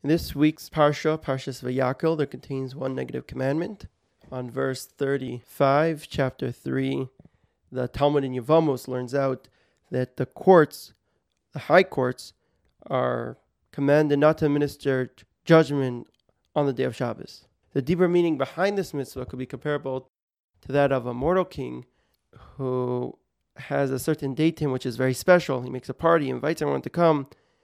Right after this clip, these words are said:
regardless of their criminal background. So similarly, Hashem has chosen Shabbos as a special day and has put everything, all judgment on hold for that day. The application for this mitzvah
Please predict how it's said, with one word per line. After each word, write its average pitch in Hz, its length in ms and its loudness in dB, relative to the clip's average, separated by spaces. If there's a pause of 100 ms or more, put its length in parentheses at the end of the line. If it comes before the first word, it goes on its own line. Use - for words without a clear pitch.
(140)
regardless 147 560 4
of 147 160 0
their 139 80 -2
criminal 139 320 -2
background. 123 560 -2 (720)
So 123 280 -4
similarly, 143 800 0 (280)
Hashem 151 540 6 (120)
has 123 460 -4 (160)
chosen 147 420 6
Shabbos 143 480 4
as 123 100 -8
a 120 80 -10
special 135 460 -2
day 143 420 4 (640)
and 123 380 -8 (260)
has 123 400 -6 (640)
put 156 160 4
everything, 143 440 2
all 151 180 4
judgment 135 440 4
on 120 120 -2
hold 123 320 -4
for 117 100 -8
that 120 220 -4
day. 120 300 -4 (580)
The 160 80 -2
application 160 400 -2
for 160 160 2
this 160 180 -6
mitzvah 180 480 -6